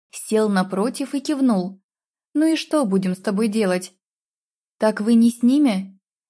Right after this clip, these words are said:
"Я ни с кем, я один, я сам по себе,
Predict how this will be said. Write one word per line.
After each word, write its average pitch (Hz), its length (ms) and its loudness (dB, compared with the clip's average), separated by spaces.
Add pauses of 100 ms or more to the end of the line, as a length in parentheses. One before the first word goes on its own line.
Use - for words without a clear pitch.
(140)
"Я 302 240 2
ни 294 140 4
с - 100 -8
кем, 180 400 -4 (160)
я 262 260 2
один, 185 500 -2 (180)
я 226 220 0
сам 233 280 0
по 240 100 -2
себе, 190 560 -2